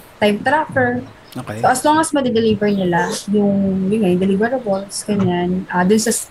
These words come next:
Speaker 1: sinet ko na deadline, then we're good.
Speaker 2: Medyo na-intrigue ako dun sa, ano, six figure. <laughs> Ano, paano,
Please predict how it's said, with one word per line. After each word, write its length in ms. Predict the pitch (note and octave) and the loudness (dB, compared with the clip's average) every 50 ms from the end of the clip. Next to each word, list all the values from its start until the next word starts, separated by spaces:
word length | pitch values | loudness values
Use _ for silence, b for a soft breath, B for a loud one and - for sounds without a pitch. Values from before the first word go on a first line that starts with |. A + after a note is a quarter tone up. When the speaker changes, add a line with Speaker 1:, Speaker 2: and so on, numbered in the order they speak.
| - - - | -18 -20 -16
Speaker 1:
sinet 380 | - - - B3 A#3 A3 G#3+ G#3 - | -10 -4 0 2 2 2 2 0 0
ko 120 | - G3+ | -2 0
na 480 | G3+ G3 F#3+ F#3 F#3 F3+ F3+ F3+ F3+ F#3 | 0 2 2 2 2 2 2 0 0 -2
deadline, 720 | A#3 B3+ A#3+ G3+ F3+ E3+ E3 E3+ E3+ F3 F#3 G#3 G#3 - | -2 -2 0 0 2 2 2 2 0 0 -2 -2 -4 -4
then 80 | - F4 | -2 0
we're 240 | - D4+ A#3+ G#3+ F3 | 0 2 2 0 0
good. 300 | F3+ F#3+ F#3 F3+ E3+ - - - - - - - | -2 -2 -4 -4 -6 -10 -14 -18 -20 -18 -10 -4
Speaker 2:
Medyo 240 | - D#3 E3 E3 F#3 | -2 -2 0 2 2
na-intrigue 400 | F#3 F#3 F3+ F3+ F3 E3+ E3+ E3+ E3 | 2 2 2 2 0 0 0 0 0
ako 160 | D#3 D3 D3+ | 0 2 2
dun 200 | D3 C#3+ C#3 D3 | 2 2 2 2
sa, 260 | C3+ C3+ B2 A2 A2+ | 2 2 0 0 0
ano, 220 | A2 A2 G2 F2+ F2+ | 0 -2 -2 -4 -4
six 300 | F#2 - A2 - - - | -6 -6 -6 -8 -8 -8
figure. 580 | - - B2+ A#2+ A2+ G2+ F#2+ G2 G2+ F#2 F2+ F#2 | -2 0 2 2 2 0 -4 -6 -6 -6 -6 -6
<laughs> 640 | F#2 A2 - - - - - - F#3 - F#3+ E3 D3+ - - - - - B B B G#4 G#4 G4 E4+ | -6 -6 -6 -6 -6 -2 0 0 0 0 0 -6 -6 -8 -10 -20 -20 -12 B B B 0 2 2 2
Ano, 300 | C4 A3 A#3 A3+ A3+ A3 - | 2 2 2 2 0 -2 -2
paano, 640 | - - A3+ C4 D#4 D4 B3 A#3 A3 G#3+ F#3+ | 0 2 2 4 4 2 2 2 2 0 -2